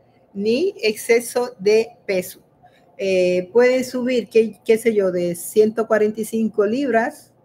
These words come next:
pueden subir a ciento cincuenta y cinco libras, pueden subir diez libras en la menopausia, bien distribuidas en las caderas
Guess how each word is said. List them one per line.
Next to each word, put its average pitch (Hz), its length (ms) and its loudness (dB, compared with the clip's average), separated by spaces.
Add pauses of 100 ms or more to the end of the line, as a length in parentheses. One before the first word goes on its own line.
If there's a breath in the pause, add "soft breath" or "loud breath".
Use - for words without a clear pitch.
(400)
pueden 214 240 6
subir 269 300 -2
a 247 60 2
ciento 196 300 -6
cincuenta 190 440 -8
y - 20 -6
cinco 180 320 -6
libras, 226 400 -2
pueden 196 240 -4
subir 196 280 -6
diez 196 220 -2
libras 247 640 -2
en 196 120 -4
la 180 100 -4
menopausia, 240 720 -4 (300 loud breath)
bien 262 340 0
distribuidas 226 720 -2
en 190 100 -6
las 254 160 -6
caderas 254 800 0